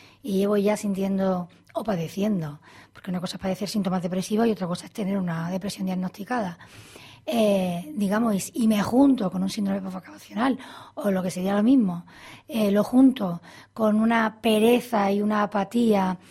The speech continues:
eh, a la hora de, de volver a la realidad de mi vida, em, pues realmente, pues puedes te-, tener un, pues una crisis, ¿no? De esa depresión e incluso, pues, necesitar la medicación, ¿no?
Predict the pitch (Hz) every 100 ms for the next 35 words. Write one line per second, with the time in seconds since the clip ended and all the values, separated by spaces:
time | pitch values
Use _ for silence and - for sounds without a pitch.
0 | - _ - 240 202 190 185 190 196 196
1 | 214 214 208 208 202 196 196 320 214 214
2 | 208 247 240 190 - 214 196 190 185 185
3 | 202 208 208 214 262 247 302 - - -
4 | - - 320 226 196 185 180 175 294 _
5 | 208 170 165 160 151 175 170 - 165 156
6 | - - 277 - 330 170 170 180 170 165
7 | - - - - - 185 156 226 240 -
8 | 160 180 254 196 170 175 170 170 202 180
9 | 170 - - - _ 262 196 175 170 170
10 | 175 180 170 185 214 214 180 185 180 180
11 | 170 175 - 165 160 226